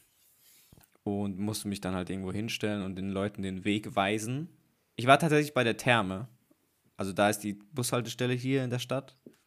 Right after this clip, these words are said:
wo du dann zum Festivalgelände kommen kannst und da musste ich halt die Leute irgendwie leiten, damit die in diese Richtung gehen,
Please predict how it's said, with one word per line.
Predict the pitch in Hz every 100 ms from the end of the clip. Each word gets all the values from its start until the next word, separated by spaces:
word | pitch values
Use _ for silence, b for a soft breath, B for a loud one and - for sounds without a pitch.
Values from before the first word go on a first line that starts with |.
| _ _ _ _ _ _ -
wo | 110
du | 98
dann | 95 98
zum | 98 98
Festivalgelände | 104 104 101 98 101 104 101
kommen | 101 101
kannst | 104 101 -
und |
da | 98
musste | 101 101
ich | 110
halt | 104
die | 98
Leute | 98 98
irgendwie | 98 95
leiten, | 92 92 104 123 107
damit | 101 104 -
die |
in | 95
diese | 98 92
Richtung | 92 107 127
gehen, | 117 120 123